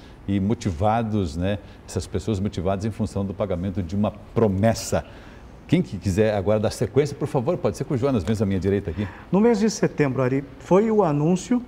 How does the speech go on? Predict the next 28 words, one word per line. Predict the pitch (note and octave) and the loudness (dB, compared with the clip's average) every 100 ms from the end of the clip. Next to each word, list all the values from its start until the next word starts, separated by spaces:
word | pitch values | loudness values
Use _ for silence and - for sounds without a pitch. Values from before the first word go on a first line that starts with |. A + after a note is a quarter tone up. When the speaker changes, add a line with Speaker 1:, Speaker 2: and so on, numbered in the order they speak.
| - - - - - | -10 -20 -20 -8 0
Speaker 2:
eh, | C3 C3 | 2 2
do | B2+ C3 D#3+ | 0 2 4
retorno | F#3 F3+ E3+ F3+ F3+ F3+ | 4 4 4 4 4 2
dos | E3 D3+ | 2 0
voos | A#2+ D3 F3+ C#3+ A2+ - - - - - | 2 4 4 2 -4 -12 -16 -18 -16 -12
de | A#2+ C3 D3 C#3+ C#3 | -4 0 2 2 2
Pato | G3 F#3+ | 2 2
Branco | F3 D#3+ F3 E3+ | 2 2 2 -2
a | |
Curitiba, | - G3+ G#3 - F3 G3+ F#3+ - | 2 0 2 0 0 0 -2 -10
assim | C3 - | -8 -4
como | C#3+ C#3 | -2 -2
também | C#3 C3 B2 | 0 0 0
de, | A#2+ - - | -4 -8 -8
da | B2+ B2 | -4 -2
capital | C3+ - B2+ B2 - - - | -4 -2 -2 -2 -6 -16 -10
até | - A#2 - C3 B2+ | -4 -4 0 0 0
a | |
cidade | B2 C3+ B2 | -2 -2 -2
de | A2+ | -2
Pato | B2 C3+ | -6 -4
Branquense. | C3+ C3+ C3 B2 G#2+ - - - - - | -2 -2 -2 -4 -4 -8 -16 -18 -18 -10
Naquele | C#3+ D#3+ D#3+ | -4 0 2
momento | F3 E3 F3 F#3+ | 4 4 2 4
era | F#3+ | 4
anunciado | E3 D3+ - D3 C#3 | 4 0 0 0 0
pela | D3+ C#3 | -2 -2
empresa | C3 C#3 C3+ A#2 B2+ | 0 0 0 0 -2